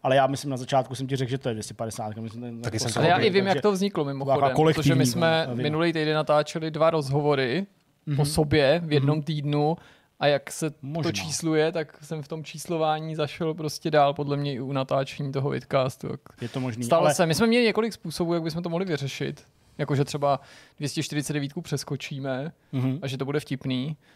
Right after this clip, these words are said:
Speaker 3: Pak jsme si říkali, že to je možná moc, tak pak jsme si říkali, že vydáme dvě stě padesátku a pak vydáme dvě stě čtyřicet devítku, což mi přišlo taky vtipný a ne tak jako
Speaker 1: Drastický,
Speaker 3: drastický.
Speaker 1: že jsem to
Speaker 3: A pak jsem
Speaker 1: vynechal.
Speaker 3: říkal, ono i tak by to, mm,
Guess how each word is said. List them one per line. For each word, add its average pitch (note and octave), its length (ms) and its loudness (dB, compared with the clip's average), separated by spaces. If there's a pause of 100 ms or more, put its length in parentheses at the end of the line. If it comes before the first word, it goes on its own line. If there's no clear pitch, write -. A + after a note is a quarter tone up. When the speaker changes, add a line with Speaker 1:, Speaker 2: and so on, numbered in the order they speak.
(600)
Speaker 3:
Pak C#3 140 0
jsme C#3 120 0
si B2 40 -4
říkali, C#3 200 0
že B2+ 60 -10
to C#3 60 -2
je C3+ 60 0
možná C#3 300 2
moc, B2+ 280 -2
tak C#3+ 120 -4
pak C#3 100 -4
jsme C3+ 100 -6
si C3+ 100 -10
říkali, C#3 240 -4
že C#3 120 -4
vydáme C#3 380 2
dvě C#3 140 -2
stě D#3 160 -6
padesátku C#3 520 0
a C#3+ 40 -4
pak C#3 140 -2
vydáme C#3 280 2
dvě C#3 120 -2
stě - 160 -10
čtyřicet E3 320 -8
devítku, C#3+ 540 -8
což - 220 -18
mi C#3+ 80 -4
přišlo D3+ 220 -6
taky C#3 220 -8
vtipný D3 480 -8
a D#3+ 60 -4
ne C3+ 160 -4
tak - 220 -8
jako C#3 340 -4 (160)
Speaker 1:
Drastický, A#2 540 -10
Speaker 3:
drastický. C#3+ 420 0
Speaker 1:
že - 0 -
jsem B2 120 -2
to D#3+ 60 6
Speaker 3:
A D#3 40 4
pak D3+ 160 2
jsem D#3 100 2
Speaker 1:
vynechal. - 20 -2
Speaker 3:
říkal, D3+ 320 2
ono C#3+ 160 -2 (220)
i E3+ 120 0
tak C#3+ 220 4
by C#3+ 120 -6
to, - 180 -12 (120)
mm, C#3 320 -8